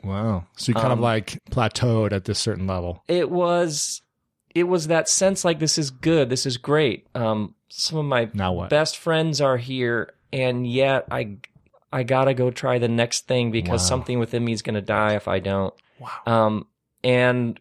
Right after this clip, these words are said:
Speaker 2: Chris, my wife Kristen and I were, we started telling some friends, like, we have the sense, like, this chapter has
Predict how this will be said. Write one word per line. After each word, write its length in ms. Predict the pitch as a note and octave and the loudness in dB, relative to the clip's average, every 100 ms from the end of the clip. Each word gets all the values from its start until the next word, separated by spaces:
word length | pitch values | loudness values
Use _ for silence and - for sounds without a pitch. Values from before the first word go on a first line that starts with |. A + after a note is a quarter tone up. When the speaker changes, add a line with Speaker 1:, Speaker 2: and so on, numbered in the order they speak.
| _ | _
Speaker 2:
Chris, 300 | - D#3 - | -4 -4 0
my 100 | B2 | 2
wife 200 | B2 - | 2 0
Kristen 260 | D3 - | -6 -4
and 80 | C3 | 0
I 100 | A#2+ | 0
were, 160 | A2+ G#2+ - - | 0 -4 -8 -14
we 100 | - | -8
started 260 | A#2 C3+ B2 | -2 0 0
telling 240 | B2+ B2 | 0 0
some 180 | G#2+ G#2+ | 0 -4
friends, 560 | - B2+ A#2 G#2 G2+ - | 0 4 4 2 -2 -2
like, 260 | A2+ - | -4 -4
we 120 | A#2 A2+ | -4 -2
have 160 | C#3 | 0
the 80 | B2 | 0
sense, 360 | - C3 C3 A#2 | 0 0 0 -4
like, 140 | A2+ | -4
this 140 | A2+ | -4
chapter 400 | - B2 A#2 A#2+ | 0 -2 0 0
has 240 | G#2+ G#2 | 2 0